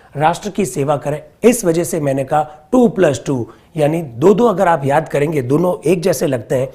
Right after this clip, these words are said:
तो टू प्लस टू के हिसाब से हमको चार मूल कर्तव्य याद हो जाएंगे। अच्छा, चौथे मूल कर्तव्य में लिखा हुआ है आह्वान किए जाने पर राष्ट्र की सेवा करें।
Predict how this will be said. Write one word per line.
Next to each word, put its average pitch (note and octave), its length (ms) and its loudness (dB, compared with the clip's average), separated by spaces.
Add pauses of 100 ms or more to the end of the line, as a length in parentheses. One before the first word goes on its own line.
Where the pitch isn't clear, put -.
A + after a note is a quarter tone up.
(300)
तो D3+ 60 -8
टू A3+ 180 2
प्लस F#3 280 -4
टू E3+ 140 -2
के D#3+ 100 -6
हिसाब C3 240 -4
से C#3+ 140 -6
हमको A#2+ 180 -6
चार C3 240 -2
मूल B2 200 -4
कर्तव्य A#2+ 380 -8
याद A2+ 300 -6
हो F#2+ 60 -8
जाएंगे। F2 420 -12 (1600)
अच्छा, D3+ 140 -2
चौथे D#3+ 380 0
मूल G3 220 6
कर्तव्य F#3 400 2
में F3+ 140 0
लिखा E3 220 0
हुआ F3 100 0
है F#3 80 -4 (260)
आह्वान E3+ 400 4
किए G3+ 220 2
जाने E3 320 2
पर D3+ 520 -2 (640)
राष्ट्र C#3 500 -4
की D3 200 -8
सेवा D3 420 -2
करें। G#2+ 380 -6